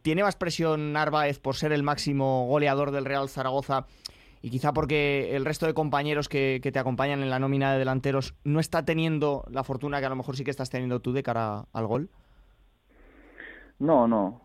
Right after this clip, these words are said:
Speaker 2: eh, yo no, no, no siento presión ninguna. Lógicamente cada, cada, cada jugador es,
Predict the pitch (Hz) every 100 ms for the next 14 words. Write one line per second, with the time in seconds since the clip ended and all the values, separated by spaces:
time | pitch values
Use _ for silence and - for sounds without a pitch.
0 | - 110 110 107 120 120 113 107 107 104
1 | 101 104 104 107 - 120 117 107 110 113
2 | 107 107 120 113 92 - - 104 117 -
3 | 123 113 110 120 110 104 - 107 104 98
4 | 101 - _ - 104 101 107 104 104 113
5 | 117 113 107 104